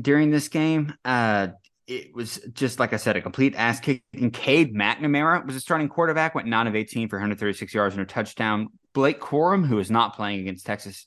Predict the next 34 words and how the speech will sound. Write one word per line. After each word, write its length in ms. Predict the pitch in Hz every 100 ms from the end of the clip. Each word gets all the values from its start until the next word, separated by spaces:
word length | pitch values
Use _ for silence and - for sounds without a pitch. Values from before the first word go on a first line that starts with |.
| -
uh, 340 | 110 95 92 -
or 120 | 117
against 340 | 107 110 104 -
T 100 | 110
C 160 | 113
U, 220 | 117 117 -
uh, 360 | 113 98 85 - -
thirteen 800 | 139 - 139 123 120 120 113 - _ 101
attempts, 560 | - 123 113 104 - _
eighty 240 | 117 113 104
yards, 520 | 101 98 98 92 - _ _ _ _
uh, 220 | 101 92
one 260 | 90 104 101
touchdown. 680 | - 101 - 101 98 95 92 _ _ -
Uh, 80 | 95 - _ _ _ 131 -
it 380 | 156 139 156 180
was 120 | 180
just 200 | 190 -
a 40 |
total 300 | 104 151 110
ass 220 | 98 95 -
kicking. 300 | 107 - 104
I 120 | 120
don't 260 | 117 143
know 120 | 151 131
how 100 | 131
much 240 | 123 -
we 60 | 110
can 160 | 104
learn 220 | 101 127
from 140 | 131 151
this 140 | 147
game 320 | - 147 151
because, 540 | 131 - 117 95 98